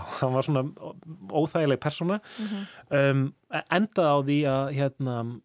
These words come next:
Speaker 1: að, eh, Backstreet Boys fór í mál við hann. Um, hann reyndar hótaði því að hann mynd-, hann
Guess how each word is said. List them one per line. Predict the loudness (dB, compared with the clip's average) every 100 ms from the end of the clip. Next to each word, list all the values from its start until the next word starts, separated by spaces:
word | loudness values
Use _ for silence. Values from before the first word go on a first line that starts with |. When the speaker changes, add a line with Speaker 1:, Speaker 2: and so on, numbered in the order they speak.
| _ -8
Speaker 1:
að, | -2 0 -2 -4 -4
eh, | -2 -4 -4
Backstreet | -4 -4 -4 -4
Boys | -2 -2
fór | 0 0
í | 2
mál | 2 2
við | 2 0
hann. | -2 -6 _ _ -20 -20 -14
Um, | -6 -4 -2 -2 -2 -4 -6
hann | -4 -2
reyndar | -2 -2 -4 -2
hótaði | -4 -2 0 -2 0
því | -2 -2
að | -2 -4 -8 -8
hann | -4 -4
mynd-, | -6 -8
hann | -8 -8 -10